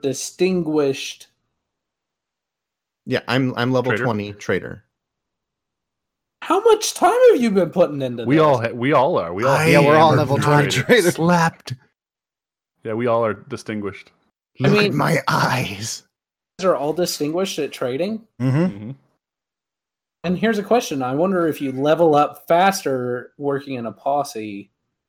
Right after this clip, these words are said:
Speaker 1: individually.
Speaker 3: Well, once we got, once one of us got the different, like, you know, the hunting wagon and that,
Speaker 4: And
Speaker 3: you
Speaker 4: then
Speaker 3: can
Speaker 4: the
Speaker 3: just hammer
Speaker 4: medium
Speaker 3: through,
Speaker 4: trade
Speaker 3: help each
Speaker 4: wagon,
Speaker 3: other,
Speaker 4: yeah.
Speaker 3: just blow through stuff.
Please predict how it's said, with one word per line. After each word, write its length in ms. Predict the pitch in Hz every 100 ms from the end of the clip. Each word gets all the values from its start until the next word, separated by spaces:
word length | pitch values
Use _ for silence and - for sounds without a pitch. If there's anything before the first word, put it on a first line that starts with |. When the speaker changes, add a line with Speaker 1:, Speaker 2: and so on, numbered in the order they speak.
| _ _ _ _ _ _ _
Speaker 1:
individually. 840 | 131 120 113 135 110 80 - _ _ _
Speaker 3:
Well, 140 | 127 120
once 300 | 143 151 -
we 80 | 127
got, 420 | 123 120 113 -
once 220 | 131 139
one 240 | 104 110 117
of 100 | 113
us 240 | 110 - _ _ _
got 260 | - 95 -
the 100 | 98 -
different, 420 | 101 - 92 92
like, 260 | 95 - _
you 100 | -
know, 80 | 87
the 60 | -
hunting 340 | 107 98 98
wagon 340 | 101 95 113 -
and 140 | 92
that, 240 | 95 110 - _ _ 131
Speaker 4:
And 80 | 123
Speaker 3:
you 20 |
Speaker 4:
then 0 |
Speaker 3:
can 80 | 110
Speaker 4:
the 40 | 107
Speaker 3:
just 60 |
hammer 120 | 123 -
Speaker 4:
medium 180 | 127 123
Speaker 3:
through, 80 | 113
Speaker 4:
trade 160 | 135
Speaker 3:
help 80 | 117
each 60 | 127
Speaker 4:
wagon, 240 | 123 135
Speaker 3:
other, 80 | 120
Speaker 4:
yeah. 180 | 113 98
Speaker 3:
just 240 | 117 _
blow 380 | - 107 98 95
through 320 | - 92 87
stuff. 340 | - - 69